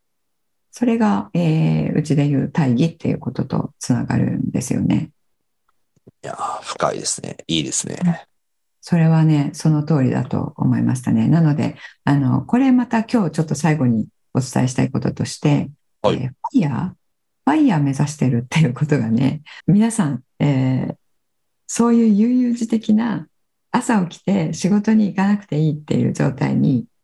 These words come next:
Speaker 1: なるが、
Speaker 2: うん。
Speaker 1: どんなに幸せかって思ってて皆さん目指してると思うんですけども、
Speaker 2: うんうん。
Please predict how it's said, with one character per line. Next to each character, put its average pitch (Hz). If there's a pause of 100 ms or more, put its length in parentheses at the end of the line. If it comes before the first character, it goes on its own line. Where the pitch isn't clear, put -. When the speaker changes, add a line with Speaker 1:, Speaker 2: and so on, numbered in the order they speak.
(160)
Speaker 1:
な 104
る - (280)
が、 135
Speaker 2:
う 131
ん。 - (420)
Speaker 1:
ど 247
ん 269
な 233
に 165
幸 156
せ 160
か 165
っ 160 (120)
て 131
思 151
っ 262
て -
て 165
皆 151
さ 139
ん 127
目 127
指 139
し -
て -
る 117
と 123
思 123
う -
ん -
で -
す -
け 113
ど -
も、 - (440)
Speaker 2:
う 85
ん -
う 76
ん。 78